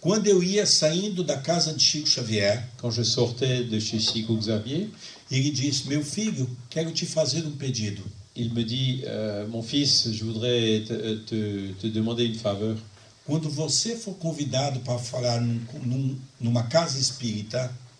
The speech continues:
Speaker 2: Quand tu seras invité à parler dans un centre spirit,
Speaker 1: ou no movimento espírita,
Speaker 2: ou dans le mouvement spirit,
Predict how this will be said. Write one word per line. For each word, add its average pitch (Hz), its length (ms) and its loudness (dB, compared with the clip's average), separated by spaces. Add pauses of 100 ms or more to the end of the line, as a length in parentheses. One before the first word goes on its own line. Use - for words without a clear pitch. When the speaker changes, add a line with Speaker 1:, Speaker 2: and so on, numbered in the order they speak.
(120)
Speaker 2:
Quand 120 140 0
tu 127 140 -4
seras 135 360 4
invité 131 420 2
à 117 80 2
parler 120 500 2
dans 107 280 -2
un 95 180 -2
centre 107 400 -2
spirit, - 720 -4
Speaker 1:
ou 190 220 8
no 170 140 2
movimento 131 520 0
espírita, 120 760 2 (140)
Speaker 2:
ou 120 80 -4
dans 113 160 -2
le 110 100 2
mouvement 107 340 0
spirit, 110 560 -8